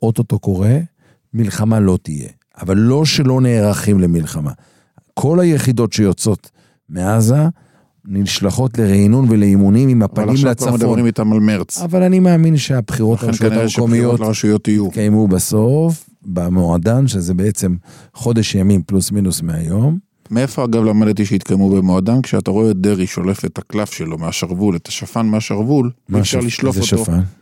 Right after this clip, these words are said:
Speaker 2: את השפן של, אה, ויז'ניץ בבית שמש, שווה להקדיש לזה פודקאסט בפני עצמו.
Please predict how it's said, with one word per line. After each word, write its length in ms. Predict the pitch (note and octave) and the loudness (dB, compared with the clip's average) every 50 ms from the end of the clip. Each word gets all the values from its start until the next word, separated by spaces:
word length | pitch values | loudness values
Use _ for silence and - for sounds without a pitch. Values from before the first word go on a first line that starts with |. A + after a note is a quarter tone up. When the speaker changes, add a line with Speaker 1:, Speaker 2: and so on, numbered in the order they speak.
| _ _ _ _ _ _ - | _ _ _ _ _ _ -8
Speaker 2:
את 60 | D3+ | -8
השפן 400 | C3+ - - D3+ - - F#3+ G3 | -6 -4 -4 -4 -2 0 0 2
של, 220 | F#3 - F3 E3+ | 2 2 2 2
אה, 180 | E3+ E3+ E3 D#3+ D3 | 2 2 2 2 2
ויז'ניץ 440 | D3 E3 E3+ D#3 D3 C3 A2 F#2 | 2 2 2 2 2 2 0 0
בבית 260 | F#2+ F#2 F2+ F#2 F#2 - | -2 -4 -2 -4 -4 -2
שמש, 380 | - A#2 G#2+ F#2+ F2 E2+ - | -2 -2 0 0 -2 -2 -2
שווה 260 | - F#2+ F2+ G2 G2 | -4 -2 -2 -2 -2
להקדיש 560 | G2 G2+ G2 G2 F#2 F#2+ G2+ G#2+ A#2 A2+ - A2 | -2 -2 -2 -4 -4 -4 -2 -2 -2 -2 0 -2
לזה 180 | G#2+ G2+ G#2 | 0 0 0
פודקאסט 460 | - - A2 G2 - - G#2 - - | -2 -4 -8 -6 -4 -6 -8 -6 -6
בפני 220 | G2 - - G2+ G2 | -8 -2 0 0 0
עצמו. 340 | F#2+ - - - F2 F#2 | 0 -2 -2 -4 -4 -4